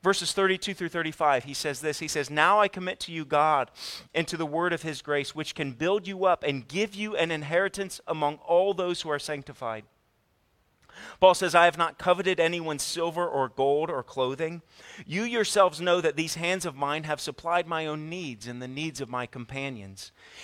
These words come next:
In everything I did, I showed you that by this kind of hard work, you must help the weak,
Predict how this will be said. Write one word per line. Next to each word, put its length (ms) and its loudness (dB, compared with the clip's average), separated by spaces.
In 140 8
everything 480 6
I 80 6
did, 220 4
I 140 8
showed 500 2
you 140 -6
that 260 -4
by 300 2
this 280 0
kind 460 -4
of 100 -4
hard 400 0
work, 320 -4
you 120 -8
must 260 -6
help 300 -8
the 120 -6
weak, 420 -10